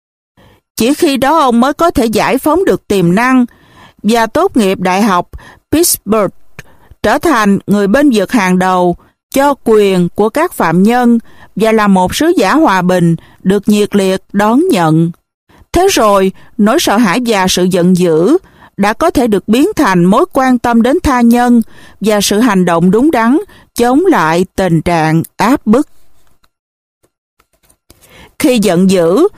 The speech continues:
chúng ta thường cảm thấy trở nên mạnh mẽ, và đó là một trong những nguy hiểm của nó. Chúng ta có thể trở nên bị nghiện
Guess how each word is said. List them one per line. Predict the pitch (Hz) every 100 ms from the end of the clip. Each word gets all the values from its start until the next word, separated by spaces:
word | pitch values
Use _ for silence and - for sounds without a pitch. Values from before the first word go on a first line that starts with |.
| - - -
chúng | 320 392
ta | 285
thường | 277 202 180
cảm | 185 233
thấy | 339
trở | - 220
nên | 254 240
mạnh | 185 160 185
mẽ, | 170 135 196 339 _ - _
và | 185 214
đó | 208 370
là | 302
một | 185 175 170
trong | 240 240
những | 185 254 262
nguy | 277 277 254
hiểm | 233 202 160 220 339
của | 180
nó. | 214 214 247 370 _ _ _ - - -
Chúng | 349 403
ta | 302
có | 320 330
thể | 285
trở | 247 262
nên | 277 240
bị | 180 180
nghiện | 190 180 170 175 202